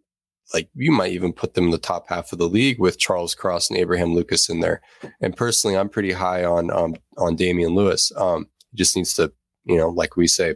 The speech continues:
put it all together, right? If, if those, if that group hits their stride,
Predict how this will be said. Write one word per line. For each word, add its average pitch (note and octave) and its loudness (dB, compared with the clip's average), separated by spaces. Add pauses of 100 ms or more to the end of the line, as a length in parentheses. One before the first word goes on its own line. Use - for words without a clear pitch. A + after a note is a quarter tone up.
(140)
put D#2 -6
it D#2+ 2
all E2 2
together, E2 0
right? E2+ 0 (1300)
If, A#2 -4
if A#2 -4
those, D3 2
if - -8
that A#2 -2
group G#2+ 0 (200)
hits - -2
their G#2 0
stride, F#2 0